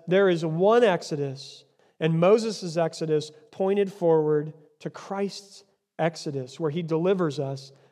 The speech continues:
out of sin and slavery.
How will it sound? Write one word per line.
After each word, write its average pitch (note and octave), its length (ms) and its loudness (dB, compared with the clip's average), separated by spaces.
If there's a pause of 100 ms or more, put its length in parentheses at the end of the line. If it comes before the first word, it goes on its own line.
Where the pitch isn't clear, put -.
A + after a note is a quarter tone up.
(260)
out E3 240 6
of D3 340 0 (640)
sin F#3+ 300 0
and E3 140 -2
slavery. C#3 680 -4